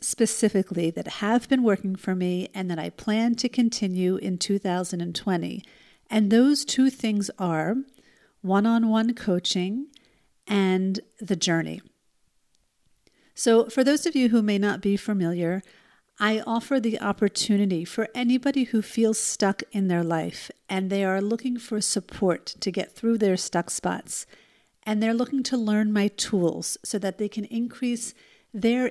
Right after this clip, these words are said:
independence in their own emotional health and well-being. I offer the opportunity for people to work with me one-on-one. I do this primarily online,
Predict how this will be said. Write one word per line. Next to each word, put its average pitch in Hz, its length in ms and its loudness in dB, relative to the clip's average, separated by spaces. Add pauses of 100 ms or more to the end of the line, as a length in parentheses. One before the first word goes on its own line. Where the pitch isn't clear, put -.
independence 220 1080 0
in 196 200 -6
their 190 280 -2
own 247 440 6
emotional 185 640 0
health 180 420 -2
and 180 140 -4
well-being. 180 640 -4 (960)
I 247 220 0
offer 247 380 0
the 226 200 0
opportunity 220 1040 0
for - 200 -6
people 208 400 -2
to 202 160 -6
work 196 300 -2
with 202 180 -8
me 180 120 0
one-on-one. 170 800 -4 (800)
I 202 60 -2
do 196 180 0
this 190 200 0
primarily 208 920 2
online, 180 760 -2